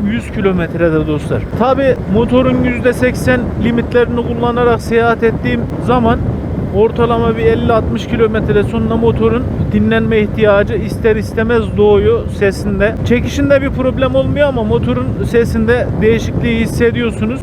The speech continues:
Ortalamada yirmi yirmi beş dakika civarında bir dinlendirme ve de kendiniz de bir mola verirseniz motorun sesinin rahatladığını hissediyorsunuz ve de yola yeniden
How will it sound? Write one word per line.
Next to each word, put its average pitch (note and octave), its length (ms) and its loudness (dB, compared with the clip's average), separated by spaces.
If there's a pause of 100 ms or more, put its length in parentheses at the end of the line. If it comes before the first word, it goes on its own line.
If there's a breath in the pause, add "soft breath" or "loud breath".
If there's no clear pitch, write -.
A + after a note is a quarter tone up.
(120)
Ortalamada G#3+ 640 2
yirmi G3 420 0
yirmi F#3+ 260 0
beş G3 220 0
dakika F3+ 440 0
civarında F3+ 640 2 (180)
bir - 140 2
dinlendirme G3+ 760 2 (180)
ve F#3+ 140 4
de G3 100 2
kendiniz G3+ 520 2
de G3 180 4
bir G3+ 60 2
mola G#3 280 4
verirseniz G3+ 680 0 (760)
motorun A#3+ 460 2 (220)
sesinin G#3+ 540 0
rahatladığını G#3 720 2
hissediyorsunuz F3+ 880 -2
ve F#3+ 140 2
de F#3+ 160 2 (280)
yola F#3 360 2 (380)
yeniden F3+ 420 2